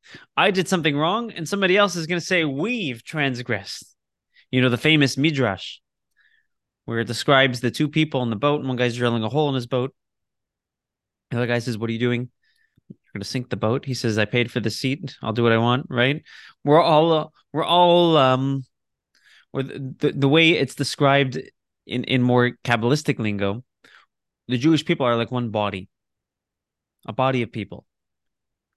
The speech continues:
Some people are the head, some people are the toenails, and everything in between.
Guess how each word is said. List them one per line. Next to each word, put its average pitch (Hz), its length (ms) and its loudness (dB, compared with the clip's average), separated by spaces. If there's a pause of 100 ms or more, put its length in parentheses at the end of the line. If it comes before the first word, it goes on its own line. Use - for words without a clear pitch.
(160)
Some 120 160 -6
people 117 200 0
are 107 120 4
the 139 80 4
head, 165 320 4
some 139 120 -4
people 117 160 -2
are 117 160 2
the 113 80 -4
toenails, 147 600 -2
and 131 100 -4
everything 139 220 -4
in 127 80 -8
between. 135 420 -8